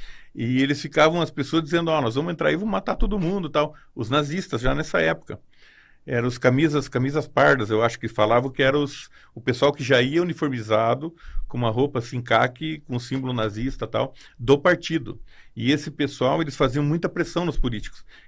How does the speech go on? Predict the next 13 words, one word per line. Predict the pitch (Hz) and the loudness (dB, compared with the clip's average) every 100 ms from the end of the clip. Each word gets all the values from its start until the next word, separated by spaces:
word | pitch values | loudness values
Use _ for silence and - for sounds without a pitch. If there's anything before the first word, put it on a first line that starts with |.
| - | -4
E | |
daí | 117 120 | 2 4
Hitler | 127 147 135 | 2 -2 0
acabou | 135 127 127 | 0 0 0
sendo | 127 123 | -2 -2
nomeado | 120 113 107 113 | -2 0 0 0
chanceler, | 160 160 196 160 208 | -6 -4 0 0 -2
né? | 160 165 - _ _ _ - | -6 -10 -16 _ _ _ -8
E | 127 | 0
logo | 131 135 | 0 0
em | |
seguida, | - 127 127 156 175 | -6 -4 -2 -2 -2
daí, | 135 120 127 165 | 0 0 2 -2